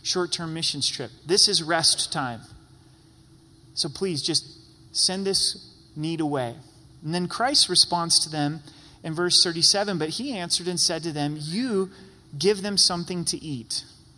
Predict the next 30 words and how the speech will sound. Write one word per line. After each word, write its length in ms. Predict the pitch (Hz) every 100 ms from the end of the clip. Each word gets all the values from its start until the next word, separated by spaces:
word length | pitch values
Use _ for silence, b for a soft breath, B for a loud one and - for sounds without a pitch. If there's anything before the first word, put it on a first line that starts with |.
| -
Probably 380 | - 214 226 220
not 240 | 202 196
what 160 | 185 180
they 140 | 175
thought 400 | 156 170 143 -
Jesus 400 | 139 151 147 147
would 100 | 151
say 220 | - 127
to 60 | 135
them. 160 | 123 117 - B B B B B - -
"All 80 | 156
right, 200 | 196 180
twelve 220 | 185 185
disciples, 640 | 175 - 175 180 180 180 -
I 100 | 180
want 220 | 208 156
you 180 | 143 214
to 60 | 196
feed 300 | - 131 120
these 180 | 120 -
guys. 360 | 127 123 -
I 80 | 139
don't 160 | 180 226
want 240 | 226 -
you 60 | 226
to 100 | 196
send 420 | - - 190 214
this 240 | 202 190
need 220 | 190 185 202
away. 420 | 208 123 127